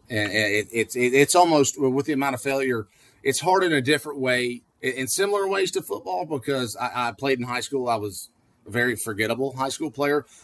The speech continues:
but I remember how tough it is, you know, how hard it is physically. And baseball is not that. It's not that demanding. It's, it's not as demanding physically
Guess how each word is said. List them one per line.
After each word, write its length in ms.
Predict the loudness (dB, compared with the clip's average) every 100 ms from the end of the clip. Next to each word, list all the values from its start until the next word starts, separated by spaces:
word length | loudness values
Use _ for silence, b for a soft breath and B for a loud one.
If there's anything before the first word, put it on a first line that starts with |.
| 6
but 120 | 8
I 60 |
remember 340 | 10 8 6 4
how 180 | 4 2
tough 440 | 0 2 2 2
it 100 | 2
is, 320 | 2 0 -6 -6
you 140 | -2
know, 120 | -2
how 180 | -2 -2
hard 200 | 0 -2
it 100 | -2
is 160 | -6 -6
physically. 520 | -4 -4 -6 -16 -18 b b b
And 180 | -6 2
baseball 440 | 2 2 0 0
is 120 | 0
not 260 | -4 -6 -4
that. 300 | -6 -6 -10 -8
It's 200 | -8 -2
not 240 | -2 0
that 360 | 2 2 0 -8
demanding. 460 | -4 -2 -2 -4
It's, 180 | -8 -10
it's 360 | -8 -6 -4 -4
not 140 | -4
as 60 | -6
demanding 400 | -8 -6 -4 -6
physically 600 | -6 -6 -6 -4 -4 -4